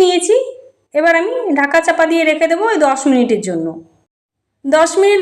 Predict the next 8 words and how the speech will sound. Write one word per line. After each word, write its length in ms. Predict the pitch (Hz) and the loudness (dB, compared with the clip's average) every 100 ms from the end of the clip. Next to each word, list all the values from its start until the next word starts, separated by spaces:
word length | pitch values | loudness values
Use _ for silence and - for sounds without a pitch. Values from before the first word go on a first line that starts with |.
| 349 | 2
বাদে 240 | 330 370 370 | 2 2 0
আমি 140 | 370 494 480 392 302 | 0 -4 -6 -4 -4
একটা 180 | 302 - 359 | -2 -2 0
কড়াইয়ে 380 | 330 320 339 392 480 - - _ _ _ | 2 2 2 -2 -6 -12 -20 _ _ _
তেল 160 | 330 349 339 | 0 2 4
গরম 200 | 330 349 | 4 4
হতে 140 | 349 349 | 0 0
বসিয়ে 260 | 330 330 349 | -2 0 0